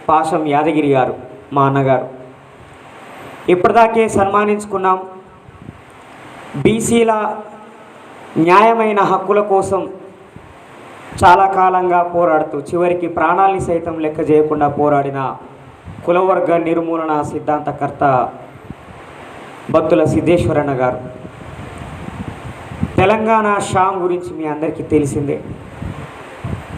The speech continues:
అదేవిధంగా మా రాచకొండ రమేష్, మోహన్ బైరాగన్న, ఇంకా మిగతా మిత్రులు, అమ్మగారు, కళాకారులు అందరికీ ముందుగా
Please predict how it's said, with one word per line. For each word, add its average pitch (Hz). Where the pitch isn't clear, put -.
అదేవిధంగా 214
మా 185
రాచకొండ 165
రమేష్, 151
మోహన్ 165
బైరాగన్న, 139
ఇంకా -
మిగతా 170
మిత్రులు, 151
అమ్మగారు, 135
కళాకారులు 185
అందరికీ 170
ముందుగా 147